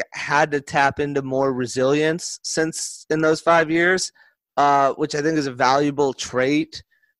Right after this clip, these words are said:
Um, and I have a lot of perspective and a lot to be grateful for.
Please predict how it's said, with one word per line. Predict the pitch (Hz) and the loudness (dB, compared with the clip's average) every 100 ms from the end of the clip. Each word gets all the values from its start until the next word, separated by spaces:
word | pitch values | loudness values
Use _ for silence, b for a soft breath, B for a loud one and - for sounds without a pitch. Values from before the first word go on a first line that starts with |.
| _ _ | _ _
Um, | 143 135 131 127 123 120 120 120 120 _ _ _ _ _ _ - | 0 2 2 0 0 -4 -8 -12 -16 _ _ _ _ _ _ -2
and | 147 147 | 0 2
I | 143 | 2
have | 151 143 | 2 2
a | 139 | 2
lot | 139 147 | 2 4
of | 151 143 | 2 0
perspective | 143 - 156 - - | -6 -2 -2 0 -2
and | 156 | -2
a | 139 | 2
lot | 151 - | 2 0
to | |
be | 160 | -6
grateful | 135 120 156 - 160 | -2 0 0 -2 -4
for. | - 175 190 | 2 4 4